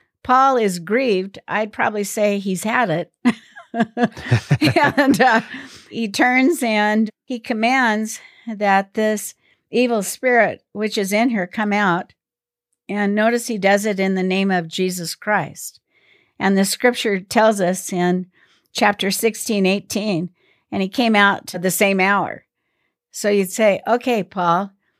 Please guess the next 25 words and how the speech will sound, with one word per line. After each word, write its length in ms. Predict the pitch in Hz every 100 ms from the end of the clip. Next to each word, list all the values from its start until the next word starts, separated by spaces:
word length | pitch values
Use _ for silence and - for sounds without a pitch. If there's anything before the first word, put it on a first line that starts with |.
| _ -
how 160 | 233
strong 400 | 226 - 240 233
are 40 | 196
you 200 | 208 226
in 140 | 196
your 120 | 180
priesthood? 520 | 180 214 254 - 170 143
Are 60 |
you 180 | 170 190
a 40 | 185
priesthood 500 | - 220 - 190 175
man?" 260 | 160 156
I 100 | 156
go, 200 | 160 151 202
<laughs> 20 |
"Oh, 440 | 339 392 - 247 -
well." 460 | 302 - - 247 - 226 - - 277 - - _ _
He 240 | 233 208
sees 560 | 196 208 202 180 180 151
visions. 800 | 170 208 233 311 359 480 - - 370
<laughs> 0 | - - 269 - 311 269 - - - - _
He 360 | 240 208 185 180
casts 420 | 240 202 214 -
out 260 | 196 185
spirits. 800 | 185 - - 233 220 220 202 -